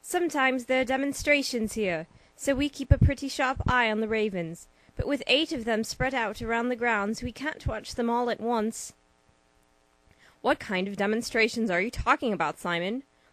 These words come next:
Like that weirdo Chelsea? Lately, some students, animal rights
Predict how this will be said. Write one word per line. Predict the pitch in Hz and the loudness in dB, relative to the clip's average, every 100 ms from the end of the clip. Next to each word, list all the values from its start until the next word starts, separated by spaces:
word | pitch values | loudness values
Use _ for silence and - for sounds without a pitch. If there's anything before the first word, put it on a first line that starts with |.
| - | -10
Like | 208 | -2
that | 220 214 | 2 2
weirdo | 185 180 202 240 | 0 2 2 0
Chelsea? | - 170 185 233 277 - _ _ _ _ _ _ _ _ _ _ _ _ _ _ _ _ - | 0 -4 -2 -4 -6 -10 _ _ _ _ _ _ _ _ _ _ _ _ _ _ _ _ 0
Lately, | 277 302 - 233 240 | 4 4 2 -2 0
some | - 262 | 0 -2
students, | - - 277 233 208 - - _ - | -2 0 2 4 2 -2 -12 _ 2
animal | 247 269 254 | 2 4 2
rights | 240 254 240 | 4 2 2